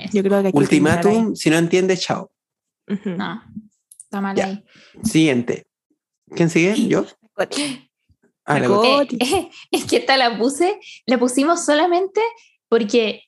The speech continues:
Speaker 1: el, el nombre y todo, y la descripción coincide demasiado con el hermano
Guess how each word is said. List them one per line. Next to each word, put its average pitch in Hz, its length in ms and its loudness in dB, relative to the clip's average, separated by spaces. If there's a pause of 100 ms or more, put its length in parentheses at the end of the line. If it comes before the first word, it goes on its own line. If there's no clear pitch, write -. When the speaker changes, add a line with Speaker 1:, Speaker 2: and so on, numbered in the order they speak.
Speaker 1:
el, 220 360 0
el 208 240 0
nombre 311 340 2
y 349 120 0
todo, 381 500 0 (340)
y 233 100 0
la 262 120 2
descripción 247 500 -2 (100)
coincide 247 380 0
demasiado 269 520 0
con 359 180 2
el 330 100 0
hermano 311 400 0